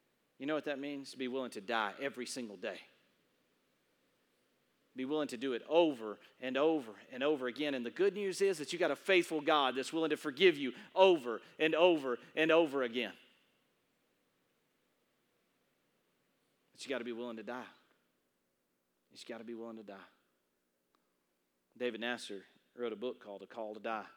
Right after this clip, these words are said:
It's exactly what Jesus' words were. When he says, "Take up your cross and follow me," he says, he says, "You know what? Take up your instrument of torture that will mean your ultimate demise. Take that, and you come where I'm going.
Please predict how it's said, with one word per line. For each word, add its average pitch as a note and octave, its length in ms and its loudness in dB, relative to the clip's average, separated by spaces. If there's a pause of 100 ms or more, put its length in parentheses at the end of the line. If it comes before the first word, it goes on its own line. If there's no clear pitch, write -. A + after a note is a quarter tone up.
(800)
It's - 100 -16
exactly B2 420 -6
what A#2+ 140 -6
Jesus' A#2+ 500 -14
words A#2 300 -10
were. G2 180 -14 (1080)
When B2+ 100 -14
he B2 60 -14
says, C3 200 -6
"Take C3+ 220 -4
up A#2+ 140 -8
your A#2+ 100 -12
cross B2 320 -6
and A#2 80 -14
follow A#2+ 220 -6
me," A#2 120 -8
he A#2 120 -12
says, A2+ 400 -10
he A#2+ 100 -20
says, G#2+ 300 -14
"You A#2 60 -12
know A#2+ 120 -10
what? C#3+ 240 -8 (920)
Take C3+ 200 -6
up C#3 80 -10
your C#3+ 140 -8
instrument C#3+ 400 -8
of D3 80 -10
torture A#2 420 -8 (1000)
that A2 100 -6
will A2 120 -6
mean A#2 200 -6
your B2+ 140 -6
ultimate C3 380 -8
demise. A2 600 -6
Take B2 280 -8
that, G#2 240 -6 (460)
and G#2 100 -14
you A2+ 80 -12
come B2+ 220 -10
where G#2+ 100 -8
I'm G#2+ 180 -8
going. F#2 160 -14